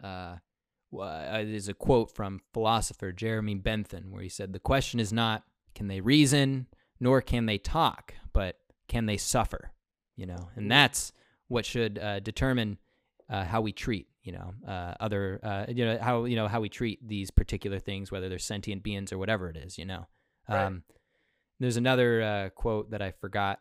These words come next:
Speaker 1: already. Uh, so I'm not gonna say it. I don't know why I said that. Uh, but no, uh,
Speaker 2: <laughs>
Speaker 1: I, uh, <laughs> I, uh, I like, uh, I'm a sucker for claymation and stop motion. I've seen this movie at some point when I was a snot-nosed brat or whatever.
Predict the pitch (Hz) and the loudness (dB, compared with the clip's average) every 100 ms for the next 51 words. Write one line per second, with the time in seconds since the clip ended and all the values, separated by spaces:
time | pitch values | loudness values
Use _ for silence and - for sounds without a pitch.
0 | 101 98 95 98 95 - - 90 90 87 | -6 -8 -6 -8 -10 -14 -14 -12 -12 -14
1 | _ _ - 98 92 98 92 92 - 101 | _ _ -12 -8 -4 -4 -4 -6 -4 -4
2 | 95 95 95 - 98 95 - 98 101 101 | -4 -4 -6 -6 -6 -6 -6 -6 -2 -2
3 | - 131 131 120 - - 220 220 220 131 | -2 0 2 0 -8 2 8 12 12 12
4 | 127 131 127 139 151 156 147 139 135 135 | 12 10 4 4 6 6 6 6 6 4
5 | 131 - - 208 - - - - - 151 | 4 4 4 2 0 -4 -14 -12 2 6
6 | 151 143 131 - 135 156 151 147 135 131 | 8 8 8 4 2 2 6 6 6 4
7 | 127 151 135 143 135 127 117 - 139 135 | 4 4 4 2 4 2 2 2 4 6
8 | 135 - 131 117 - - 123 127 131 123 | 4 4 0 0 0 4 4 4 2 2
9 | 135 123 117 113 110 139 131 131 117 127 | 0 -2 -4 -4 -2 0 2 2 2 2
10 | 123 123 123 113 - 127 123 127 123 107 | 4 4 2 0 -2 0 4 4 4 0
11 | 110 110 104 104 - 131 117 - 120 117 | -2 -2 -2 -4 -4 0 0 2 2 2
12 | - 120 120 120 120 117 117 117 117 117 | 4 6 6 6 4 4 2 2 0 -2
13 | 113 | -4